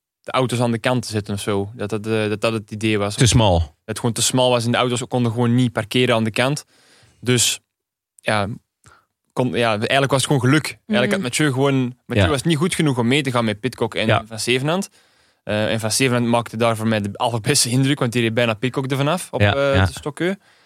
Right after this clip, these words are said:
Speaker 2: Ja.
Speaker 1: En ja, nadien kan Mathieu terugkomen en dat is, ja, dat is achteraf zijn, al zijn grote geluk geweest.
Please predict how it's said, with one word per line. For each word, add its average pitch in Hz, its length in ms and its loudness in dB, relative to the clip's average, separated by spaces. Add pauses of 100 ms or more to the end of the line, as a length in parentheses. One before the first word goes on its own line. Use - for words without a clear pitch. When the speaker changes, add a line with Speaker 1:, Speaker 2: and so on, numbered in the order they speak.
Speaker 2:
Ja. - 120 -2 (240)
Speaker 1:
En 127 500 2 (220)
ja, 120 200 -2
nadien 123 640 2
kan 123 160 0
Mathieu 120 280 0
terugkomen 127 680 -2
en 113 540 0 (100)
dat 123 240 0
is, 110 120 -2
ja, 110 160 2
dat 123 160 0
is 117 120 -2
achteraf 123 340 -4
zijn, 123 140 2
al 117 200 2
zijn 117 140 0
grote 123 280 0
geluk 120 240 2
geweest. 120 420 0